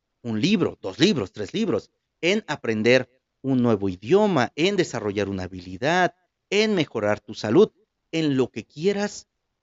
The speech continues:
tú tomas la decisión de ser constante.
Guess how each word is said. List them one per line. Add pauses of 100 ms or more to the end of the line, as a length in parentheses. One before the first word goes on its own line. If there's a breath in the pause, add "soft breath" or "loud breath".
(220)
tú (420)
tomas
la
decisión
de
ser (400)
constante.